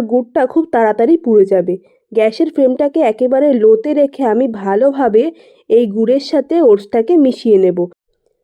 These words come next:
খুব তাড়াতাড়ি কিন্তু গুড়টা টেনে যাবে, আর দেখুন, এটা কিন্তু অনেকটা ড্রাই হয়ে যাবে। এই প্রসেসটা কিন্তু খুব তাড়াতাড়ি হবে, তাই জন্য কিন্তু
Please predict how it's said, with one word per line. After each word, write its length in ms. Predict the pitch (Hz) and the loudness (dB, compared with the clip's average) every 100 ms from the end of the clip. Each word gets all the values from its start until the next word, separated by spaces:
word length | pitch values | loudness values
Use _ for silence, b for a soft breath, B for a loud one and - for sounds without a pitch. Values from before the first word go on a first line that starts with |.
| _ | _
খুব 160 | - 349 - | -6 -6 -4
তাড়াতাড়ি 460 | 247 233 240 269 294 | -2 -2 -2 -4 0
কিন্তু 340 | 330 311 302 220 | 0 0 -2 -2
গুড়টা 400 | 226 233 - 302 | -2 -2 -4 -4
টেনে 320 | 320 233 214 | 0 2 2
যাবে, 280 | 208 190 196 196 b - | 2 0 -2 -8 b -10
আর 100 | 202 208 | -6 -2
দেখুন, 280 | 233 226 349 | 0 2 2
এটা 200 | 330 233 233 | 2 2 0
কিন্তু 280 | 277 294 320 | -2 0 2
অনেকটা 400 | 214 240 277 359 | 2 0 -2 -4
ড্রাই 300 | 233 214 202 226 | -2 0 0 2
হয়ে 200 | 208 190 | 2 2
যাবে। 280 | 185 185 202 b b b b - | 0 -2 -6 b b b b -4
এই 140 | 320 | -2
প্রসেসটা 500 | 320 247 302 285 339 | 0 0 -2 -4 -2
কিন্তু 260 | 330 320 339 | 0 0 0
খুব 160 | 339 330 | -2 -2
তাড়াতাড়ি 460 | 240 220 220 262 302 | -2 -2 0 -2 -2
হবে, 260 | 262 233 370 | -2 -2 -2
তাই 220 | 415 208 208 | 0 0 0
জন্য 200 | 247 285 | 0 0
কিন্তু 280 | 339 320 | -2 -2